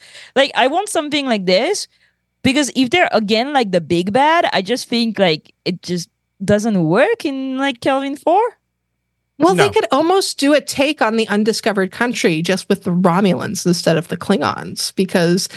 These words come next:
Speaker 2: like, the whole, like, the whole, um, ex-, the, the, the incident that caused everything to happen in the undiscovered country was, like, a, um, like, a disaster on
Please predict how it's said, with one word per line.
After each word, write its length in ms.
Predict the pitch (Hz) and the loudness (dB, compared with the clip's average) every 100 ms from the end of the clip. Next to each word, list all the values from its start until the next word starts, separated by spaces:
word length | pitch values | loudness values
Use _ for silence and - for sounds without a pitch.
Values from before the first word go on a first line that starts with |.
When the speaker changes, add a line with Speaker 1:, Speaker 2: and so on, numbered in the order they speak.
| - - | -10 0
Speaker 2:
like, 160 | 214 | 0
the 100 | 226 | 2
whole, 600 | 214 254 254 247 240 240 - | 0 2 4 4 4 0 -2
like, 300 | 220 220 208 | 0 0 2
the 100 | 226 | 0
whole, 400 | 208 233 226 214 - | 2 2 2 -2 -2
um, 520 | 202 196 196 190 175 _ _ - | 0 0 -2 -4 -8 _ _ -2
ex-, 320 | 214 - - - | -2 -2 -8 -8
the, 320 | 208 208 175 170 _ _ _ _ | -6 -4 -6 -12 _ _ _ _
the, 320 | - 202 220 233 | -6 0 0 2
the 180 | 233 262 | 2 2
incident 480 | 302 320 285 226 165 | 0 0 0 0 -2
that 140 | 220 | -4
caused 520 | - 240 214 202 - - - - _ - | 0 0 2 0 -4 -12 -20 -20 _ -2
everything 360 | 220 226 233 233 | 2 2 0 -2
to 80 | |
happen 360 | 226 214 214 202 | 0 0 0 -2
in 200 | 180 202 | 0 0
the 100 | 196 | 2
undiscovered 460 | 202 202 - 196 196 | 0 -2 -2 -4 -2
country 320 | 214 208 196 | -2 0 0
was, 180 | 196 190 | 0 0
like, 200 | 202 - | 0 0
a, 180 | 190 175 - - | 0 -2 -10 -2
um, 480 | 208 185 190 208 208 _ _ _ _ _ _ - | 0 2 0 -2 -4 _ _ _ _ _ _ -6
like, 140 | 233 | 0
a 160 | 208 190 - _ _ - | 0 0 -6 _ _ -6
disaster 840 | 185 220 196 208 226 277 - 180 170 | 0 2 2 0 0 -2 -2 0 0
on 240 | 175 180 | -2 -6